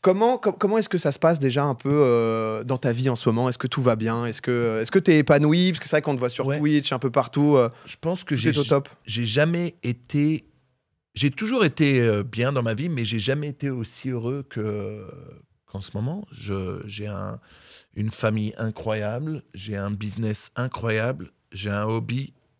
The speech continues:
Speaker 2: Twitch incroyable. J'arrive à faire ma vie d'une manière, euh, organiser mon emploi du temps d'une manière assez, euh, aisée et, et, euh, où je, je n'ai de temps que pour s-, mes passions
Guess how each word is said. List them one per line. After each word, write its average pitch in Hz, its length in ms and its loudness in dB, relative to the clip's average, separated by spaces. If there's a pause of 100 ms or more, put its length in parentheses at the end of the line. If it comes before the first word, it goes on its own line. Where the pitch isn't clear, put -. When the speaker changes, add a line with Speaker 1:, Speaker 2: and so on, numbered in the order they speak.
(160)
Speaker 2:
Twitch - 460 -6 (100)
incroyable. 117 680 -6 (460)
J'arrive 120 320 2
à 127 60 6
faire 143 240 4
ma 123 140 6
vie 139 180 0
d'une 127 200 -2
manière, 131 520 2
euh, 104 580 2
organiser 127 580 -2
mon 127 160 -4
emploi 120 260 -2
du 117 100 -4
temps 143 180 -4
d'une 117 180 -4
manière 120 420 -4
assez, 113 440 -4
euh, 101 460 -6 (1600)
aisée 117 440 4
et, 104 1300 -2
et, 90 80 -10 (100)
euh, 92 60 -8 (100)
où 127 240 -4
je, 117 320 -2
je 107 180 -6
n'ai 113 220 -2
de 117 160 -2
temps 165 340 2
que 180 140 -2
pour 143 280 -6
s-, - 120 -16 (420)
mes 120 160 -2
passions 120 520 -4